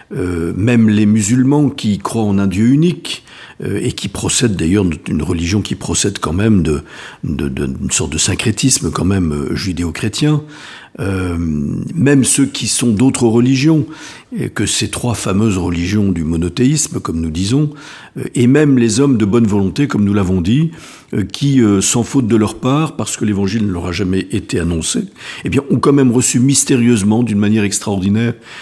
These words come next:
euh, dont Dieu seul a le secret, la grâce pour adhérer au bien et faire un premier acte de liberté qui oriente toute leur vie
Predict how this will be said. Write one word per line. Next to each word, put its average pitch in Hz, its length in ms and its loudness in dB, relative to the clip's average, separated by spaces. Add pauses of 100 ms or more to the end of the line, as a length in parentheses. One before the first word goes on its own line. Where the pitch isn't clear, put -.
(200)
euh, 101 120 -4
dont 101 200 0
Dieu 95 180 2
seul 101 280 2
a 95 40 2
le 90 100 2
secret, 123 520 -2 (180)
la 98 180 -2
grâce 110 440 0
pour 131 380 0
adhérer 131 400 4
au 131 120 6
bien 117 340 2 (500)
et 92 80 -4
faire 113 240 -2
un 95 80 -2
premier 101 320 0
acte 98 160 -2
de 101 60 0
liberté 101 560 0
qui 85 260 -8 (400)
oriente 104 480 -2
toute - 220 -4
leur 95 180 0
vie 120 240 -2